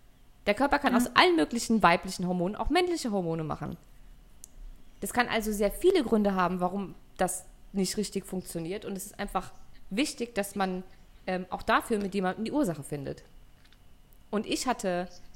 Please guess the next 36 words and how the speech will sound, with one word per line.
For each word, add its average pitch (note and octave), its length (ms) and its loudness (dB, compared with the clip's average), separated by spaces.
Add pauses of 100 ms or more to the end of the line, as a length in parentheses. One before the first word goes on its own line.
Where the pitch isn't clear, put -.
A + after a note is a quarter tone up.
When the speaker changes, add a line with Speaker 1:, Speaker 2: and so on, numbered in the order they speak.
(360)
Speaker 1:
ähm, E3 580 -6 (1300)
ich - 140 -14
weiß D#3 160 -4
nicht, E3+ 240 -12
die E3+ 40 -4
meisten F#3+ 260 -4
werden F3 100 -2
wahrscheinlich E3 320 -8
wissen, A#3 240 -2
dass F#3 140 -6
ich - 100 -14
dreimal G#3 480 -2
P A3+ 180 -6
C G#3 160 -8
O - 20 -4
S - 180 -8
hatte. C#4+ 260 -6 (880)
Und, G#3+ 460 -8
ähm, G3+ 480 -6 (1040)
ich F#3+ 180 -8
hatte A#3 480 -2 (800)
männliche, C4 680 0
also F#3+ 220 2
man G3 180 0
muss C4 200 2
auch G3 180 -2
nicht A3+ 280 -2
zwangsläufig G3 640 -2
Symptome A3 520 2
haben D#3+ 260 0
durch E3+ 180 -4
männliche, F3+ 480 0
zu F3+ 120 -6
viele F#3+ 180 2
männliche F3 380 0
Hormone. E3+ 440 -2